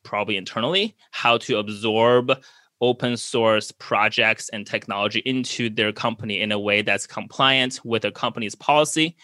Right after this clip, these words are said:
Uh, I think this function used to be just delegated actually to the legal department. You know, you have one or two developers in the company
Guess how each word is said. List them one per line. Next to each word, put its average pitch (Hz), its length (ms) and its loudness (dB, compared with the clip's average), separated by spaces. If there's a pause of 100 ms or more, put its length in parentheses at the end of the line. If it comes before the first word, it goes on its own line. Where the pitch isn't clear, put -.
(300)
Uh, 110 220 4
I 107 100 4
think 110 360 -2
this 131 240 2
function 113 480 0
used 131 380 -2
to 180 80 0
be 180 180 0
just 160 280 -2
delegated 147 600 4
actually 143 340 2
to - 160 -4
the 123 140 2
legal 117 320 2
department. 170 720 2 (260)
You 127 100 2
know, 117 100 4
you 113 180 0
have 123 420 4
one 123 240 0
or 127 80 4
two 123 140 -6
developers 117 640 4
in 117 40 -4
the 110 60 -2
company 107 600 -6